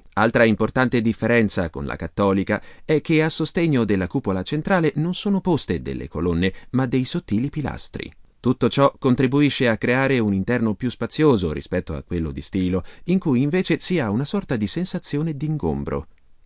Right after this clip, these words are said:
Rimarrete certo colpiti dalla grande austerità che caratterizza l'interno.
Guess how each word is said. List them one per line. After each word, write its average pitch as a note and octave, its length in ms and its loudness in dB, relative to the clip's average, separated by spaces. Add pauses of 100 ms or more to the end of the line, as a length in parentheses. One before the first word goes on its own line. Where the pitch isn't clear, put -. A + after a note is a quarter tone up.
(100)
Rimarrete B2 600 4
certo C3 380 2
colpiti G2 580 0 (160)
dalla G#2+ 320 2
grande C3+ 340 0
austerità B2+ 760 -2
che A2 180 0
caratterizza G2+ 600 0
l'interno. E2+ 680 -2